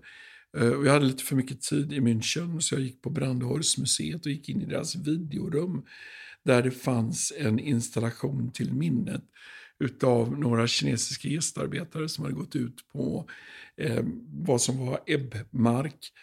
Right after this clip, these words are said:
utanför Carlisle, i, alltså på gränsen till Skottland. Och så hade f-, de jagade musslor och inte minst ostron. Och så kom tidvattnet och så drunknade de. Ehm,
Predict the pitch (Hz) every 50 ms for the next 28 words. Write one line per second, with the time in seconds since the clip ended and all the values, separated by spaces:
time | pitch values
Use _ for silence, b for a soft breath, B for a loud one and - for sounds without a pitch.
0 | B B B - 139 120 - - 117 117 - 131 - - 139 135 131 123 - -
1 | 139 156 170 170 175 165 - B B B B B B B B B _ - 147 135
2 | 117 117 117 123 139 - 107 - - - - - 131 123 113 110 107 - 131 120
3 | 120 - - - 131 117 - - - 135 147 156 151 143 147 b b b b b
4 | b b b b - 131 120 - - - 123 123 120 120 - - - - - -
5 | 120 120 117 117 117 - 120 123 127 - - 180 208 156 - - - - - -
6 | - 151 - - - - - - - - 147 - - - 135 139 - 135 143 -
7 | - - - 139 143 139 - B B B B B B B B B B 147 127 -
8 | - 127 - - 135 - 104 - - - - 143 - - - - - - - -
9 | - - - 147 147 147 - - - 156 - - - 156 151 151 143 139 127 -
10 | - 151 147 151 147 151 170 180 147 143 - b b b b b b b b b
11 | b _ - 147 147 117 117 120 127 147 -